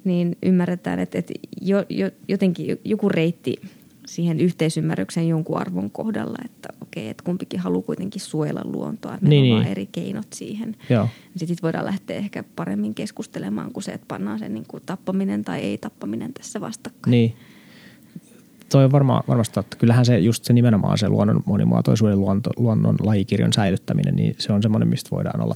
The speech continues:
Speaker 2: tosiaan nyt niinku
Speaker 1: Niin.
Speaker 2: pohja-, pohjatavoitteena kyllä varmasti ihan
Speaker 1: Ja
Speaker 2: samaa
Speaker 1: sit
Speaker 2: mieltä.
Speaker 1: täytyy vaan hyväksyä, että jotkut ihmiset arvostaa, jotkut ihmiset tykkää asioista, joista sinä et tulisi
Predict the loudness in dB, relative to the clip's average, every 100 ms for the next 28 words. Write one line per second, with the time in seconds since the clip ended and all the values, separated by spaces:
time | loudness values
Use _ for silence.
0 | -4 -4 -2 -2 -2 -2 -4 -8 -12 -2
1 | 0 0 0 0 0 0 0 0 2 0
2 | 0 0 0 0 0 0 0 -2 0 2
3 | 2 2 2 0 0 0 2 0 0 -2
4 | 0 -2 -4 -4 2 2 2 -2 -2 0
5 | 0 -4 -2 0 0 0 -4 -8 -2 2
6 | 2 2 -2 -4 0 2 2 2 2 0
7 | -2 -4 -2 0 2 2 2 0 -2 -2